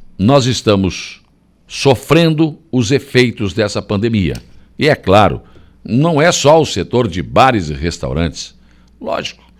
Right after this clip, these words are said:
se o cidadão não tem dinheiro, não sai pra jantar fora, não sai pra beber com os amigos. <laughs> A primeira coisa que se corta é exatamente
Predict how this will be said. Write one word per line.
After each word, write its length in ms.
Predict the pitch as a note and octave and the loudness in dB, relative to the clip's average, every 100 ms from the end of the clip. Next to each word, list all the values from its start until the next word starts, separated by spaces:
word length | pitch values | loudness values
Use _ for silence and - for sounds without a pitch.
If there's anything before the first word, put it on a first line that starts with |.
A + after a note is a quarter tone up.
| _ | _
se 160 | - - | -10 -6
o 60 | F#2+ | -4
cidadão 380 | C3+ B2 G#2+ | -2 0 2
não 160 | A#2+ A#2 | 0 0
tem 180 | C3 C3 | 0 0
dinheiro, 400 | C3+ D3+ F#3 E4+ | 0 0 2 0
não 140 | F#4 | 0
sai 260 | - D#3 E3 | 2 4 4
pra 140 | B2 | 0
jantar 320 | F#2+ G#2 F2+ | 0 0 -2
fora, 400 | - C3 C#3+ F2+ | -2 2 4 2
não 180 | D#2+ G2 | -2 -6
sai 340 | - - E3+ F3 | -4 0 0 0
pra 160 | A#2 | 0
beber 360 | F2 E2+ F#2+ G#2+ | 0 2 0 0
com 80 | F#2 | -2
os 100 | D#2 | -2
amigos. 560 | C2 C3 G2+ D#2 - _ _ | 0 0 0 -4 -12 _ _
<laughs> 200 | _ - | _ -12
A 100 | A#2+ - - - | -12 -14 -20 -6
primeira 340 | A2+ A#2 A#2+ | -2 0 -2
coisa 300 | G#2+ B2 A2+ | 0 2 2
que 80 | A2 | -2
se 100 | - | -6
corta 480 | G#2+ A#2 C#3 E3 C#4+ | -2 2 4 2 0
é 80 | B3+ | 2
exatamente 960 | C3+ F#2 A#2 B2+ A#2 A#2+ D#3+ C4 C4+ | 2 2 2 2 2 2 0 -2 -4